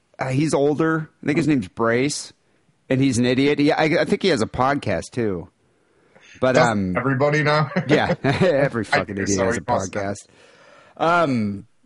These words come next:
Speaker 1: but, uh, yeah, so, uh, you're, um, you've been on the show before, and, uh, now you're podcasting. Um,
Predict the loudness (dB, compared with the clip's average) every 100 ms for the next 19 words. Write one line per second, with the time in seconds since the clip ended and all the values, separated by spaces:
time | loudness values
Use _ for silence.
0 | _ 0 2 4 4 4 4 2 4 4
1 | 2 0 0 2 2 2 2 0 0 -4
2 | -2 0 2 0 -2 -2 2 2 2 2
3 | 2 2 2 -2 0 2 2 0 2 2
4 | 2 2 2 2 0 0 0 0 0 0
5 | 0 0 -2 0 0 0 0 2 0 -2